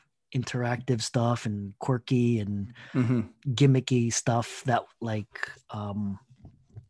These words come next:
Speaker 1: just makes you stand out. You know what I
Speaker 2: Yeah.
Speaker 1: mean? Like, that's kinda what was drawn to, to us. Uh, we just wanted to stand out and have fun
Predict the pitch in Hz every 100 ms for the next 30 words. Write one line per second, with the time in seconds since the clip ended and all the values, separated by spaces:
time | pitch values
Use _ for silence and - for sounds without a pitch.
0 | _ _ - 139 - 143 135 135 120 -
1 | 120 101 104 101 95 _ - 101 107 110
2 | 127 127 117 104 - 123 123 - 120 113
3 | 101 110 104 _ - _ - 127 113 101
4 | 120 110 110 110 - - 104 98 98 -
5 | - - - _ _ _ - - 120 143
6 | - - - _ _ - 107 104 113 110
7 | 117 110 107 110 104 113 104 101 101 95
8 | 98 95 - 104 101